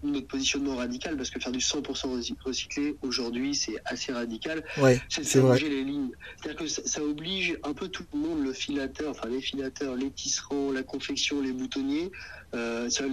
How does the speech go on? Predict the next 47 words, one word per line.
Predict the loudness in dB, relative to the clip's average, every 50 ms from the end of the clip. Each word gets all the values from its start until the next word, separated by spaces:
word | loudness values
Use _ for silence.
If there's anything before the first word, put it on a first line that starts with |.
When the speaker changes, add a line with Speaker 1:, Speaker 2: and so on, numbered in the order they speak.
| 0 0 0
Speaker 1:
ça, | 0 0 0 0
ça | 0 0 -2
oblige | -2 0 0 0 0
tout | 0 -2
le | -4 -2
monde | -2 -2
à, | -2 -4 -2
à | -2 -2
se | -2 -2
reposer | -2 -4 -2 -2 0 0 2 2
les | 0 0
questions, | 0 0 -2 0 0 -2 -2
qu'est-ce | -2 -2 -2 -2
que | -2 -2 -2
je | -2 -2 -2
peux | -2 -2
changer | -2 0 0 0 0 0
dans | 0 0 0
mes | 0 0 0
méthodes, | 0 0 0 -2 -2 -4 -4 -4 -4 -4
dans | -4 -2 -2
mes | -2 -4
processus, | -4 -4 -4 -2 0 2 2 0 0 2 4 4 4 2 2 -4 -8 -8 -8 -8 -6 -4
euh, | -2 -2 -2
pour | -2 -2 -2 -2 0 0
aller | 0 0 -2
plus | -2 -4 -2 -2
loin. | 0 -2 -2 -4 -8 -14 -14 -6 -2
Et, | 0 0 0 2 0 0
et | 0
nous, | 0 0 -2
ce | -2 -2
qui | -2 -2
nous | -2 -2
plaît, | -2 -2 -2 -2
en | -2 -2
fait, | -4 -4 -4 -4
c'est, | -2 -2 -2 -2 -2
c'est | -2 -2 -2
aussi | -2 -2 -4 -4 -2
de, | -2 0 0 0 0 0 -2 -2 -2 -2
on | -2
lance | -2 0 0 -2
ce | -2
projet | -2 -4 -4 -4 -4 -4
pour | -4 -6 -6
faire | -4 -4 -4 -4